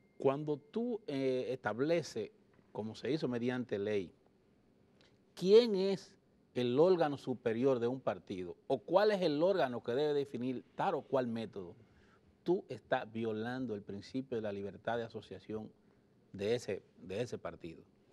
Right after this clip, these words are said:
Los partidos políticos definidos por ley, por esa misma ley,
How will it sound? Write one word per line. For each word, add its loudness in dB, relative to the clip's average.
Los -6
partidos 2
políticos 2
definidos 0
por -2
ley, 2
por -4
esa -2
misma -2
ley, -6